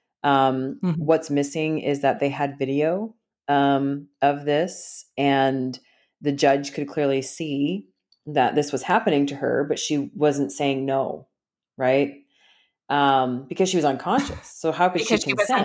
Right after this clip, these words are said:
Speaker 2: unconscious.
Speaker 1: Right.
Speaker 2: <laughs>
Speaker 1: And so they had video proving this happened,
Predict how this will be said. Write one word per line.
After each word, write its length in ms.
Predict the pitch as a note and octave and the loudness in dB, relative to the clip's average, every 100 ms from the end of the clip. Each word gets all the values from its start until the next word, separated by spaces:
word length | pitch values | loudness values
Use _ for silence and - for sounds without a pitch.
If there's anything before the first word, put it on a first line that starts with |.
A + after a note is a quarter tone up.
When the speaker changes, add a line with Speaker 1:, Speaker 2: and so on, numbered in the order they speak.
| B3 | 2
Speaker 2:
unconscious. 480 | C4 - - - - _ _ _ _ _ _ | 0 -2 -6 -6 -8 _ _ _ _ _ _
Speaker 1:
Right. 360 | F3 F3+ G#2+ - | 0 0 0 -4
Speaker 2:
<laughs> 40 | - _ - - - - _ - C#4 - | -14 _ -20 -20 -20 -20 _ -4 -4 0
Speaker 1:
And 500 | F#3 F#3 F3+ F3+ F3 | 2 4 4 4 2
so 100 | E3+ | 0
they 80 | E3 | 0
had 200 | D#3+ D3 | 0 0
video 280 | G3+ C#4+ G3 | 0 4 2
proving 640 | - - D4+ D4 G3 D#3+ | 0 0 2 4 2 2
this 340 | C#3+ C#3 C#3 - | 2 2 2 -2
happened, 840 | D3 C#3 C#3 C3 C3 C3 C#3+ E3 | 2 2 0 -6 -4 -4 -6 -8